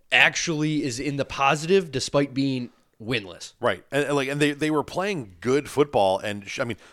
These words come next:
Speaker 2: they should have beaten the Ravens. They,
Speaker 1: Right.
Speaker 2: I mean, there, there's three, three or
Speaker 1: They've
Speaker 2: four
Speaker 1: been
Speaker 2: teams
Speaker 1: in
Speaker 2: they
Speaker 1: every
Speaker 2: should have
Speaker 1: game.
Speaker 2: beaten.
Speaker 1: They've been
Speaker 2: Like,
Speaker 1: in every game.
Speaker 2: you know, they, this team is three, three or four bounces away from
Speaker 1: Right.
Speaker 2: be-, having four wi-, four more wins.
Speaker 1: Or just
Speaker 2: Like,
Speaker 1: being close to five hundred.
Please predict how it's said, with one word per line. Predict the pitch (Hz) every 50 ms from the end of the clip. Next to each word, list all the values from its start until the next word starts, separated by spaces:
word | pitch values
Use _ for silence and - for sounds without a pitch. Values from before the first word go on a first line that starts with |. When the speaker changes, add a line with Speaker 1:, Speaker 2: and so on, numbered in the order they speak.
| _ -
Speaker 2:
they | 120 120
should | 117 - - 117 104
have | 113 113 104 - _ _ _ -
beaten | - 117 117 110 135 139
the | 135 151
Ravens. | 147 175 202 214 147 113 95 82 76
They, | 107
Speaker 1:
Right. | 113 123
Speaker 2:
I | 135
mean, | 139 143
there, | 156 165 160
there's | 180 208 202 -
three, | - 285 285 262
three | - - - - 277 269
or |
Speaker 1:
They've | - 254
Speaker 2:
four | 254 240
Speaker 1:
been | 254 269 247
Speaker 2:
teams | 233
Speaker 1:
in | 226 190
Speaker 2:
they | 160
Speaker 1:
every | 160 151 147 147 135
Speaker 2:
should | -
have | 131 107
Speaker 1:
game. | 214 240
Speaker 2:
beaten. | 190 123 92 78
Speaker 1:
They've | 151 151 139
been | 123 160 165 175 180
Speaker 2:
Like, | - -
Speaker 1:
in | 160 151 139 127 120
every | - 117 113 101 104 101 95
game. | 95 95 90 98 - _ -
Speaker 2:
you | 151 151
know, | 139 127
they, | 139 160 156
this | 143 156 165 -
team | - 214 190 180
is | 147 143 139 120
three, | - - - - - - 156 180 226 233 208 160 101
three | - - - 208 247 254
or | 240 -
four | - - 196 165
bounces | 151 165 170 175 - 156 151 139
away | 135 127 139 135 131 110
from | 98 123 117 107
Speaker 1:
Right. | 104 98
Speaker 2:
be-, | 101 135
having | 110 - 139 123 127 113
four | - - - 127 123 123
wi-, | 120 107 107 98 95
four | - 135 131 127
more | 123 117 107 98
wins. | 95 85 73 80 80 -
Speaker 1:
Or | - 202
just | 208 -
Speaker 2:
Like, | -
Speaker 1:
being | 165 160 131 117
close | - - 120 147 147 -
to | - 110
five | 117 113 92
hundred. | 95 123 147 - -